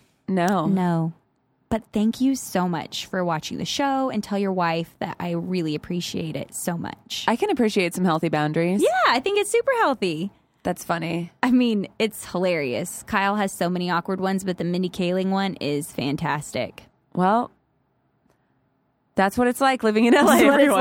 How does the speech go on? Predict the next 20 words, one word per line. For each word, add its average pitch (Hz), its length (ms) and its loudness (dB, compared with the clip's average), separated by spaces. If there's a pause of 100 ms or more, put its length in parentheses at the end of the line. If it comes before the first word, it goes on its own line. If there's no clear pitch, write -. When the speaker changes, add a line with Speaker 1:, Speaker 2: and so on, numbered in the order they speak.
Speaker 2:
it's 247 80 4
like 240 60 -2
living 247 280 2
in 240 100 2
L 226 160 4
A, 180 140 2
guys. 180 460 0 (140)
You 233 120 2
get 220 340 2 (560)
kind 277 420 4
of 240 140 0 (100)
awkwardly 220 800 2
shadowed 180 720 2 (540)
and 190 280 2 (220)
<laughs> 240 200 2
turned 196 340 2
away 165 340 2
by 139 180 -2
Mindy - 240 -6
Kaling. - 420 -6